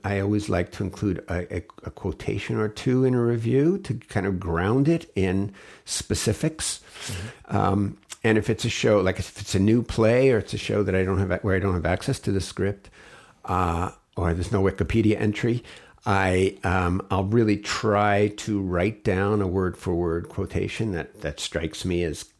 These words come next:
Speaker 1: particularly clever or germane. Um, and if there's some, you know, if there's something about the set or something about an actor, you know, if there's one thing that really stands out, I'll make an effort to write that down because I know that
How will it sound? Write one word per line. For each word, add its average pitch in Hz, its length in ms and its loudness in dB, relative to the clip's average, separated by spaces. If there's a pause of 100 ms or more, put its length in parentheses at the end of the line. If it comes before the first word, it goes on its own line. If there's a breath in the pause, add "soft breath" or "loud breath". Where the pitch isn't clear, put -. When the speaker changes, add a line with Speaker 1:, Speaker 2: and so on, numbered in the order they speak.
(100)
Speaker 1:
particularly 78 640 0
clever 78 640 -2
or 78 60 -2
germane. 76 720 -2 (640 loud breath)
Um, 78 420 -6 (400)
and 104 140 2
if 101 120 -2
there's 110 160 -2
some, 117 300 0
you 120 60 0
know, 113 100 2
if 104 80 -6
there's 95 140 -4
something 110 400 -2
about - 200 -2
the - 60 -10
set 92 540 2
or 69 140 -6
something 113 440 -2
about 95 240 0
an 90 80 0
actor, 90 640 -2 (100)
you 95 60 -6
know, 92 60 -2
if 104 60 -10
there's 90 180 -6
one 107 260 2
thing 104 180 2
that 87 180 -2
really 107 460 2
stands 98 520 0
out, 120 360 -2
I'll 90 160 -2
make 98 300 0
an 87 100 -2
effort 90 360 -4
to 85 80 -6
write 90 360 0
that 90 240 0
down 101 360 0
because 95 360 -4
I 82 140 -2
know 85 240 -2
that 80 280 -6